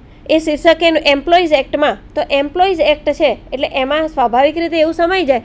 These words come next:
કે એક વ્યક્તિ, અ, કે જે ત્યાં નોકર કે કર્મચારી રાખીને રહેતો હોય એ વ્યક્તિએ, અ, દુકાન અઠવાડિયામાં એકવાર બંધ રાખવી પડે.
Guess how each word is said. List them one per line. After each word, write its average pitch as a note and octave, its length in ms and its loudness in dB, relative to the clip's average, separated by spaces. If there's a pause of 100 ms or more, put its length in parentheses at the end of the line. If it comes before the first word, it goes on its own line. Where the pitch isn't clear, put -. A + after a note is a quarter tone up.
(320)
કે A#3 60 0
એક D4+ 300 0
વ્યક્તિ, C4+ 420 0
અ, - 1080 -8
કે D#4 180 2
જે D4 180 2
ત્યાં C#4+ 300 -2
નોકર B3+ 280 0
કે D4 140 -2
કર્મચારી C4+ 580 0
રાખીને C4 420 -2 (120)
રહેતો C4 380 0
હોય A#3 180 2 (280)
એ D4+ 140 4
વ્યક્તિએ, C#4 540 0
અ, D4 60 -16 (840)
દુકાન C#4 320 0
અઠવાડિયામાં B3+ 580 -2
એકવાર A#3 260 0
બંધ A#3+ 220 0
રાખવી C#4 280 -2
પડે. A3+ 260 -6